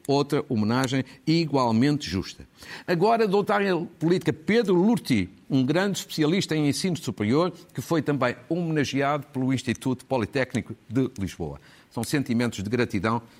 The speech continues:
que são bonitos a assinalar. Depois, uma saudação à Câmara Municipal do Sardual, que é um pequenino concelho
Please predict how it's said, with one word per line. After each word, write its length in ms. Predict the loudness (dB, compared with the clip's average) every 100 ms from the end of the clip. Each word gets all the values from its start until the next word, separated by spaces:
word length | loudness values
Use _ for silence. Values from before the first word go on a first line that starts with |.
| _
que 80 | -8
são 240 | -2 0
bonitos 560 | 2 2 2 0 -6 -16 -4
a 40 |
assinalar. 460 | -4 0 -2 -2 -4 -12 -18 -8
Depois, 280 | -4 0 2
uma 100 | 2
saudação 420 | 2 2 2 2
à 80 | 0
Câmara 280 | 2 0 0
Municipal 420 | 0 -2 0 2
do 80 | 2
Sardual, 560 | 0 0 0 2 2 2
que 80 |
é 40 | 0
um 40 |
pequenino 560 | -2 -2 2 2 2 0
concelho 800 | 0 0 0 0 0 2 0 -2